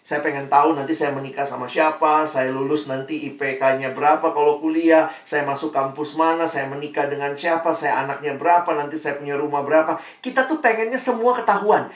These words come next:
"Tuhan, ayo dong, kalau saya anakmu, nyatakan semuanya." Kita tidak suka dengan misteri. Tapi justru disinilah saya pikir ketika semuanya jelas bagi kita, jangan-jangan kita nggak merasa butuh Tuhan lagi ya.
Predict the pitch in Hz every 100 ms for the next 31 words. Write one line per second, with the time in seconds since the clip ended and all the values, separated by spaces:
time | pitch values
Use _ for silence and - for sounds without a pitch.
0 | - 330 302 294 330 330 262 220 190 196
1 | 202 - 226 233 247 262 226 269 269 269
2 | 254 233 226 226 214 208 202 151 - -
3 | _ _ _ _ _ _ _ _ _ _
4 | _ _ _ _ - - - 247 220 -
5 | 214 185 165 170 175 - 190 170 110 -
6 | _ _ _ _ _ _ _ _ _ _
7 | _ _ - 233 262 190 202 196 - 254
8 | 311 220 208 254 247 185 - - 180 165
9 | 170 - 202 202 - 180 165 - 269 -
10 | 254 240 226 208 208 202 196 180 151 147
11 | 214 - 143 139 139 156 160 123 123 147
12 | 160 165 175 233 240 - 196 - 147 143
13 | 156 139 143 - 147 143 156 156 127 -